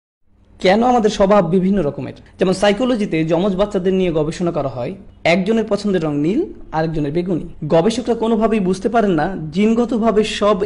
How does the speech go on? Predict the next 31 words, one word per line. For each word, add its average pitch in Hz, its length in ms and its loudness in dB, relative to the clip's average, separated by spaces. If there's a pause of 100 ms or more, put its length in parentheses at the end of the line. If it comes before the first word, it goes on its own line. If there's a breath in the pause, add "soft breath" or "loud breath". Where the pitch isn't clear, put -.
একই 160 280 -2
হওয়া 220 140 2
সত্ত্বেও 208 500 -4 (460 loud breath)
কেন 233 220 0
তাদের 196 200 -2
স্বভাব 165 300 0
আলাদা। 123 340 -2 (240)
কেউ 214 140 6
কেউ 262 120 4
বলেন 240 280 4
ব্যক্তিত্ব 190 460 0
হলো 233 320 6 (120)
জিন 202 320 4
এবং 180 260 2
পরিবেশের 175 400 2
মিলিত 175 300 2
প্রভাব, 151 320 -2 (840)
পরিবেশ 170 580 0 (140)
ও 180 60 -8
প্রতিপালন, 160 540 -2 (160)
কিন্তু 185 180 0
তারা 190 200 2
এটা 196 160 2
ব্যাখ্যা 233 280 -2
করতে 233 180 -6
পারেন 226 260 0
না 175 340 0
যে 170 140 -4
তাদের 180 280 2 (100)
প্রকৃতি 202 500 -2
জিনগতভাবে 185 880 0